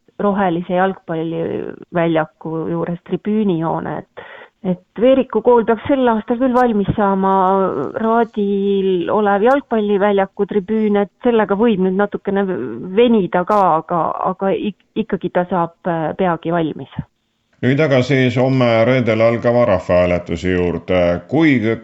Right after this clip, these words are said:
Speaker 2: kaua see käib ja mitme häälega saab siis oma toetust väljendada?
Speaker 1: See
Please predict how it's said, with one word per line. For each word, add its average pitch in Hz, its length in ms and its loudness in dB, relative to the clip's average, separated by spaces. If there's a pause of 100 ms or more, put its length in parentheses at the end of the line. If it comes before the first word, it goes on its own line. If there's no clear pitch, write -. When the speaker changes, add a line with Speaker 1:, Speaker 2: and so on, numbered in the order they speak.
Speaker 2:
kaua 127 320 4
see 101 160 -4
käib 131 560 0
ja 110 240 4 (380)
mitme 107 560 -2 (180)
häälega 98 800 2
saab 98 480 0
siis 104 320 -2
oma 104 160 -2
toetust 107 480 -2
väljendada? 73 540 -4 (960)
Speaker 1:
See 269 160 2